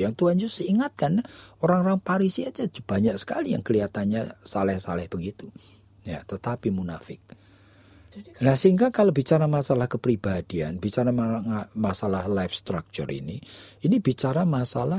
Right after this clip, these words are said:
Speaker 1: yang tidak langsung dengan life structure tertentu orang itu menjadi jahat atau baik. Manifestasi yang dikeluarnya itu kalau banyak baru ketahuan.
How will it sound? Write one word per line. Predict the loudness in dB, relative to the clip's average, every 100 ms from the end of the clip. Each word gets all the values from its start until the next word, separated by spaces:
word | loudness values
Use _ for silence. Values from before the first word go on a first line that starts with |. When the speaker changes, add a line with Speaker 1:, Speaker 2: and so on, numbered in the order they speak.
| 0
Speaker 1:
yang | 0
tidak | 0 0 0 -4
langsung | -2 0 2 2 0 2 2 2 -2 -6 -20 -20 -20 -2
dengan | 2 6 6
life | 6 4 0
structure | -2 0 2 -2
tertentu | 0 -4 0 0 0 -2 0 2 0 -6 _ _ _ 2
orang | 4 4 2
itu | 0 -2 0 4 4 4 0 _ _ 0
menjadi | 2 2 -2
jahat | -2 -4 -6 -10 _ _
atau | -6 -2 -4 -4 -10 -20 -20 _
baik. | -6 -6 -10 -20 -20 -20 -20 _ _
Manifestasi | 2 6 6 6 4 4 0 2 6 6
yang | 4
dikeluarnya | 0 2 4 6 6 4 2 0 -2 -10 -18 -10 4
itu | 4 4 0 0 _ _ 2
kalau | 6 10 10 10 6
banyak | 4 4 6 8 8 6 6
baru | 6 8
ketahuan. | 6 6 6 6